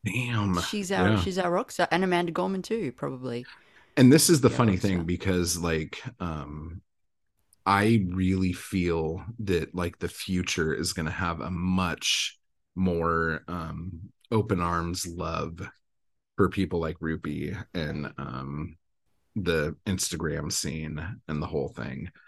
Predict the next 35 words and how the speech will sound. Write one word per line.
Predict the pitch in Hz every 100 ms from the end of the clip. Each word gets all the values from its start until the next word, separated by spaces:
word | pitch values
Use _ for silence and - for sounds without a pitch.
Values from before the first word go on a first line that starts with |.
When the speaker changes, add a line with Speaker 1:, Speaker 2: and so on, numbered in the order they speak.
| - _ -
Speaker 1:
Like, | 90 90
I | 85
think | 104 92
it's | 92
going | 95 90
to | 90
be | 85 80
looked | 82 82 -
at | 76 67
a | 80
lot | 78 76 71
more | 76 76
fondly | - 76 67 55 50 50 87 - -
than | 82 69
it | 64
is | 62 - -
right | 50 50
now. | 50 - - _ _ _ _ _ _ _ _ _ _ - - - - - _ _ _ _ _
Speaker 2:
Yeah. | 160 165 185 190 127 117 _ _ _ 190
Well, | 214 202 190 - _ _ _ _ _ _ _ _ _ _ -
there | 190
is | 185 175
something | - 175 - - 190 185 185 - -
in | 156 156
it | 147 139 - _ _ _ _ -
that | 151 143
I |
think | 143 143 -
connects | 139 135 -
to | 143
what | 131
you're | 127
talking | 135 131 123
about | 123 135 127
with | 131